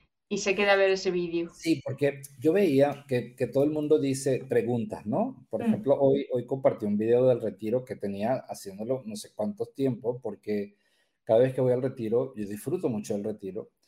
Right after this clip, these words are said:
Speaker 2: pero la gente en el retiro va a caminar, respira aire puro. Yo voy a ver las esculturas, <laughs> voy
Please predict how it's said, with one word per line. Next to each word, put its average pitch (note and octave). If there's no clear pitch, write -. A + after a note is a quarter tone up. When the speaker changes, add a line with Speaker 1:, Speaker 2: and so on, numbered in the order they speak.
Speaker 2:
pero A2+
la A2
gente A2+
en D3
el C#3+
retiro A2
va A#2+
a A#2+
caminar, A2+
respira G#2+
aire A2
puro. A#2+
Yo G2+
voy A2
a B2
ver B2
las B2+
esculturas, A2
<laughs> -
voy G#2